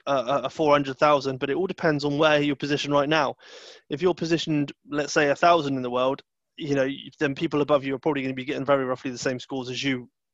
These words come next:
anyway. So it all de-, it's all relative to where you're positioned. I got a big rank rise because <laughs> I was in a shit position, and the people near me must have been either really shit and just had, n-, like, made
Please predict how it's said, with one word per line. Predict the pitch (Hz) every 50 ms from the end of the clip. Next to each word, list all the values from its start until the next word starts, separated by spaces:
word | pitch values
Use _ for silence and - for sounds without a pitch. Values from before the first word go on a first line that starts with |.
| _ _ _ _ _ -
anyway. | 147 135 123 117 113 110 104 107 - - - - - - - _
So | - - 156 147 143 143 - -
it | 180 180
all | 185 208 202
de-, | 185 170 - _
it's | 156 160 -
all | 208 190
relative | 165 165 160 156 151 - - 156 131 -
to | - 147
where | 139 143 139 139
you're | 135 135 123
positioned. | - 139 127 135 160 143 - - 110 110 117 - - - - - -
I | 151 175 180 175
got | 160 147 - 147 139 135 - -
a | 143
big | 131 - 147 131 135
rank | 131 131 135 -
rise | - 135 131 131 139 131 -
because | - 143 - - 131 - - -
<laughs> | -
I | 170 147
was | 139 143 131
in | 151
a | 135
shit | 131 - - - -
position, | - 139 135 151 147 - 135 127 135 131 - - - - - _ _ -
and | 139 139 135 135 131
the | 131
people | - - 143 127 - 139
near | 131 131 127 127
me | 131 127
must | 127 127 127 - -
have | 131 123 -
been | 139 131 123 127 -
either | 139 139 135 123 131 127 127 127
really | 127 131 131 120 123
shit | - - - 127 123 -
and | 127 127
just | 127 120 - -
had, | - 127 - _ _ _ _ - - _ _ _ _ _ _ _ _ _ _ _
n-, | 147 143 - - _
like, | - 156 139 135 131 - - _ _ _ _ _
made | 160 151 151 147 143 147